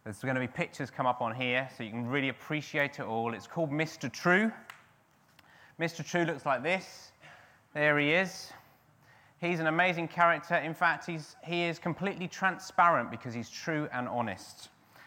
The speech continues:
And I want to read you this story this morning. So, one day, Mister True decided to go for a walk in the park. He saw Mister Healthy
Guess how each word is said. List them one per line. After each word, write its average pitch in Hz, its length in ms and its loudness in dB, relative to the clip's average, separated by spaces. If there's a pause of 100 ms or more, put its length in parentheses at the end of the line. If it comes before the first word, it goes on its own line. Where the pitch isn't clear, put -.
(280)
And 127 160 6
I 143 60 8
want 147 140 4
to 139 40 2
read 151 320 -2
you 131 80 -2
this 117 160 -6
story 110 480 -4 (320)
this - 220 -12
morning. 98 340 -4 (320)
So, 131 320 6
one 175 320 6
day, 185 260 6
Mister 190 320 0
True 190 400 0
decided 180 520 2
to - 80 -8
go 156 200 2
for 147 140 -4
a 131 60 2
walk 143 440 0 (360)
in 131 120 2
the 127 60 4
park. 117 520 4 (1900)
He 185 100 2
saw 175 320 6
Mister 165 320 4
Healthy 160 560 2